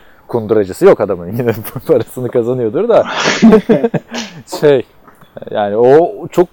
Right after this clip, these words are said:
iyi paralar kazanabilirlerdi. Tim Tebow da onu diyordu yani. En çok forma satılan adam N C A A'de Tim Tebow coşarken N F L oyuncularından daha çok forması satılıyordu baktığında.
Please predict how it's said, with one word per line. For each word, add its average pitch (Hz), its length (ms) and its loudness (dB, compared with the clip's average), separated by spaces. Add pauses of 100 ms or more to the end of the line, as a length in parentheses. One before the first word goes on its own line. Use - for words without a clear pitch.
iyi 160 100 -4
paralar 147 340 4
kazanabilirlerdi. 135 800 -2
Tim 117 160 -12
Tebow 131 380 -4
da 156 40 -2
onu 143 160 -8
diyordu 101 220 -2
yani. 95 220 -2
En 147 140 -2
çok - 240 -8
forma 117 260 -2
satılan 104 420 -8
adam 143 140 0
N 131 120 -6
C 117 200 -4
A - 20 0
A'de 98 280 -4
Tim 107 160 -16
Tebow 104 400 -8
coşarken 151 400 -4 (400)
N 156 180 2
F 135 120 2
L - 20 4
oyuncularından 107 520 0
daha 262 120 6
çok - 160 -4
forması - 400 0
satılıyordu 87 480 -10
baktığında. 82 540 -8